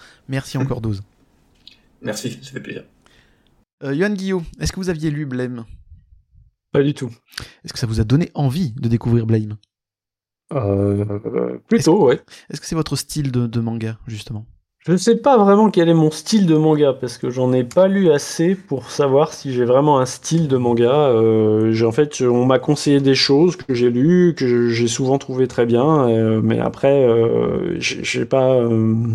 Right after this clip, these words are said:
Speaker 3: j'ai, j'en ai pas compulsé suffisamment pour savoir quel est mon style. Après, là, j'ai, j'ai, pendant que, pendant qu'on en parlait, je regardais un petit peu le, le dessin.
Speaker 1: Mhm.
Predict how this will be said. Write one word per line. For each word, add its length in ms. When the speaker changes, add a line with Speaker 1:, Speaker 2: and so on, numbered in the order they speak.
Speaker 3:
j'ai, 200
j'en 180
ai 80
pas 240
compulsé 460
suffisamment 640
pour 260
savoir 280
quel 160
est 20
mon 180
style. 340
Après, 360
là, 160
j'ai, 340
j'ai, 140
pendant 240
que, 300
pendant 260
qu'on 140
en 80
parlait, 300
je 80
regardais 320
un 80
petit 140
peu 160
le, 280
le 160
dessin. 340
Speaker 1:
Mhm. 220